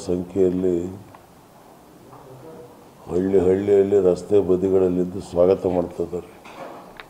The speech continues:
ನಾನು ಜನತಾದಳದ ಅಧ್ಯಕ್ಷನಾದ ಮೇಲೆ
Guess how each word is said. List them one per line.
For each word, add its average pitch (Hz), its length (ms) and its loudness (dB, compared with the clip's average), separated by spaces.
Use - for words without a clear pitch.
ನಾನು 92 220 6
ಜನತಾದಳದ 104 680 6
ಅಧ್ಯಕ್ಷನಾದ 95 600 2
ಮೇಲೆ 95 240 4